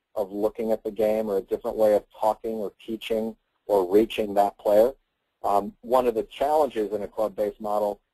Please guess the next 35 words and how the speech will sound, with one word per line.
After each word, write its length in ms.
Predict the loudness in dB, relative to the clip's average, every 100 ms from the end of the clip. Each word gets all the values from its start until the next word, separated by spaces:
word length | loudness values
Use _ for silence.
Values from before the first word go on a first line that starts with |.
| _
is 120 | -10
making 340 | -2 0 -2 -8
sure 200 | -6 -4
your 160 | -4
staff 380 | -6 2 4 4 0
is 100 | -6
on 140 | -4
the 80 | -6 -6
same 220 | -6 -4
page 460 | 0 2 2 -4 -20 _ _ -12
and 120 | -2
making 280 | 0 0 -6
sure 200 | -2 -2
you're 160 | -2 -2
not 280 | 0 0
getting 240 | -4 -6 -6
contradictory 800 | -4 -4 -4 -6 -6 -2 -2 0
mo-, 260 | 0 0 2
uh, 280 | 0 0 -2
messages 560 | -2 -2 -2 0 0 0
from 220 | -2 -4
different 340 | -2 -2 -2 2
coaches. 460 | 2 4 0 0 _ _ _ _ _
But 260 | 4 4 2 -8
a 80 | -2
real 260 | 2 2
positive 640 | 2 0 0 -2 -12 -14 -18 _ _ -12
is 80 | -6
that 200 | -6 -4
every, 460 | -4 -2 -2 -2 -4 -6
every 220 | -4 -4
player 380 | -6 -4 0 0
is 80 | -2
gonna 200 | -8 -10
respond 580 | -12 _ -4 -2 -4